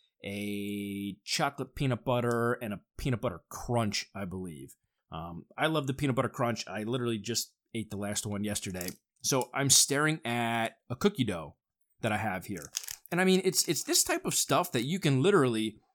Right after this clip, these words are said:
buy either online or in a store and put the entire box in a drawer, and it's there for whenever you need it.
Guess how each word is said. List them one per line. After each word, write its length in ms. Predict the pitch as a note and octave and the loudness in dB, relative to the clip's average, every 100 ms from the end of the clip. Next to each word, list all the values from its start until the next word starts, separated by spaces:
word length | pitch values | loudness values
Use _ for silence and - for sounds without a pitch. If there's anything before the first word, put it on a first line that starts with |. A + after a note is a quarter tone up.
| _ _ _ - | _ _ _ -10
buy 440 | A#2 D3 D3+ E3+ | 0 2 4 2
either 280 | D3+ C3 A2+ - | 2 0 -2 0
online 640 | F3 G3+ E3 B2+ A#2+ B2+ | 2 6 6 4 2 0
or 180 | G#2+ A#2 | -2 -2
in 140 | C#3+ | 0
a 40 | E3+ | 2
store 500 | - A2 F2+ F2 - _ _ _ _ - | 2 0 -2 -8 -12 _ _ _ _ -6
and 460 | B2+ B2 B2 B2 - - | 0 2 2 0 -2 -4
put 160 | A3 G#3+ | -4 0
the 140 | E3 | 2
entire 360 | C#3 C#3 C#3+ C#3+ | 2 2 0 0
box 460 | A2 C3 C3+ - | 2 2 2 0
in 160 | - B2+ | -2 -2
a 60 | G#2 | -2
drawer, 460 | A2+ B2 E3+ A3+ _ _ _ _ _ _ - | -2 0 0 -2 _ _ _ _ _ _ -4
and 380 | D3 D3+ D3+ - - | -2 0 -2 -4 -4
it's 160 | - | -2
there 320 | C3 C#3+ F3+ | 2 4 4
for 140 | G3 D#3+ | 2 2
whenever 360 | C#3+ D3 D#3 | 2 2 2
you 180 | C#3+ C3 | 4 4
need 260 | B2+ D#3 E2+ | 4 2 -2
it. 120 | - | -6